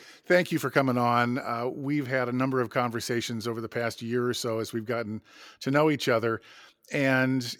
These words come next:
engagement is really, really important for all of us, but you've taken it in some interesting directions, which I really would love to share. So, first question.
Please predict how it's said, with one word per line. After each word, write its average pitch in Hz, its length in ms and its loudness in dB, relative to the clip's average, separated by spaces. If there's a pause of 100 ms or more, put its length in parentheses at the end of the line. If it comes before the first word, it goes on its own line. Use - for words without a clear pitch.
engagement 143 880 0 (100)
is 120 600 -2 (640)
really, 147 580 0
really 131 360 2
important 117 460 -2
for 104 180 -6
all 180 300 2
of 98 100 -8
us, 95 240 -6
but 127 300 -2
you've 185 340 -4
taken 208 360 -2
it 151 160 -2
in 139 180 -6
some 131 320 -4
interesting 147 600 -4
directions, 113 580 -4
which 101 180 -6
I 104 60 -6
really 135 500 -2 (540)
would 120 160 -4
love 131 400 4
to 123 100 -8
share. 92 400 -4
So, 131 320 0 (360)
first 180 240 2
question. 98 400 -2